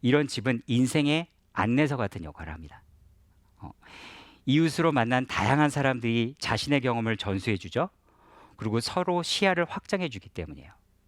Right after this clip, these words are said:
물론 성공한 사람들이 나오는 유튜브 강의, 어? 그리고 자기계발서, 이런 거 좋긴 좋죠. 어, 그런데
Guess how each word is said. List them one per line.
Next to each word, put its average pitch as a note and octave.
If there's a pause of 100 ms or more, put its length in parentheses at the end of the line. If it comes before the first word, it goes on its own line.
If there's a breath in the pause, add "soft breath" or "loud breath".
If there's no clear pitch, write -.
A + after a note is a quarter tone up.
(340)
물론 D3+
성공한 A3
사람들이 F3
나오는 B2+ (160)
유튜브 C#3+
강의, G2+ (480)
어? D3+ (440 loud breath)
그리고 A2+
자기계발서, A#2 (200)
이런 F#3
거 F#3
좋긴 D#3+
좋죠. F#2 (1040 loud breath)
어, F2
그런데 A#2